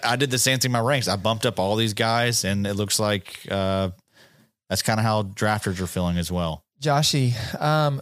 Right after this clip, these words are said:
Speaker 2: question for you. So pre-free agency, Khari Willis was the D B thirteen. Post-free agency, Khari Willis was the D B eighteen.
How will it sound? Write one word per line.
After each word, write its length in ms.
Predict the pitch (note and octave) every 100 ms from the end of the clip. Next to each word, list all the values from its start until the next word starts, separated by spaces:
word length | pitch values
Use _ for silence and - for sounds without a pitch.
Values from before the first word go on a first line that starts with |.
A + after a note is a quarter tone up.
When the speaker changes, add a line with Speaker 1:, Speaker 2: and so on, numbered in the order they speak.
| -
Speaker 2:
question 320 | F3 E3 D#3
for 220 | C3+ C3
you. 280 | A#2+ A#2 B2 - -
So 640 | - E3+ E3+ E3+ D#3+ D#3 _ _ _ _ -
pre-free 720 | - F3 F#3+ F#3+ F#3 - D#3
agency, 460 | D#3 D#3 D#3 E3 D3+
Khari 360 | - C#3 C#3
Willis 340 | B2+ C3 C3+ -
was 200 | B2 B2+
the 80 |
D 220 | A#2+ B2 B2+
B 200 | B2+ A#2
thirteen. 720 | - B2+ G#2+ - B2 B2+ B2+ _ _ _ -
Post-free 560 | D#3 D#3+ F#3 - D3+ C3+
agency, 480 | A#2+ B2+ B2+ C3 C3
Khari 320 | - B2+ B2
Willis 360 | B2 A#2+ A#2+ -
was 160 | A#2+
the 120 | C3
D 160 | C3 D3+
B 200 | D#3 D3+
eighteen. 680 | C#3+ D3+ - D#3 D3+ D#3 D#3+